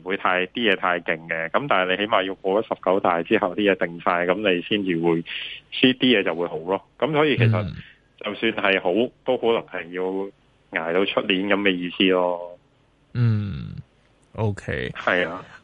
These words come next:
Speaker 2: 呃，聽眾想問 William，你對於美國金融股同埋美國科技股，即係你覺得調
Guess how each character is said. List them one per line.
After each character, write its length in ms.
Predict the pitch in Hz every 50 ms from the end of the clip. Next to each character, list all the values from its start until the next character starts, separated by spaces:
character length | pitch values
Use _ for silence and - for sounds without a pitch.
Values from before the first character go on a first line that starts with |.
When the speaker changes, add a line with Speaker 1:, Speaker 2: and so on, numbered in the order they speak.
| -
Speaker 2:
呃， 220 | 151 156 165 170 175
聽 200 | - 170 185 170
眾 140 | 165 165 156
想 160 | - 160 170 180
問 160 | 180 165 156
William， 600 | 170 180 180 180 165 147 139 127 120 117 117 127
你 120 | 139 160
對 180 | 165 165 147 143
於 60 | 143
美 240 | 139 123 117 131 151
國 180 | - 147 143 127 -
金 180 | 175 175 170
融 220 | 160 120 110 101 98
股 200 | - 107 117 135
同 160 | - - 120
埋 200 | 113 107 101 101
美 220 | 107 107 110 123 143
國 120 | - 123
科 200 | - - 165 165 160
技 160 | - 113 104
股， 340 | - - 110 110 117 131 - -
即 140 | - - 139
係 80 | 123 113
你 120 | 117 131
覺 160 | - - 131
得 100 | 135 151
調 320 | 139 - - 120 107 104